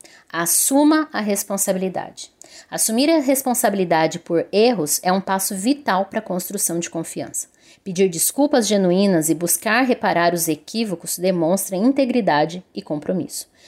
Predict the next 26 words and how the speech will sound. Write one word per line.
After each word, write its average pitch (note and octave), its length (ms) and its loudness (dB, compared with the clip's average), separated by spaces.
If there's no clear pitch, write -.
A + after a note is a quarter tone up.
Brené E3 300 0
Brown F#3+ 260 2
ressalta G3 540 0
que F3+ 100 0
a E3 40 0
capacidade G3 720 0
de G#3+ 100 0
admitir F#3+ 560 0
erros G3+ 500 0
fortalece G3 760 2
a - 40 -8
conexão B3 920 2
entre G3 260 -6
os G3+ 100 -6
membros D#3+ 360 -4
da D#3+ 100 -6
equipe. - 460 -10
A G3 80 -10
próxima E4+ 360 2
letra B3+ 280 4
é - 20 4
a A#3+ 40 4
letra B3 300 2
V, E3 320 2
de C#3+ 180 -4
vault, D3 540 0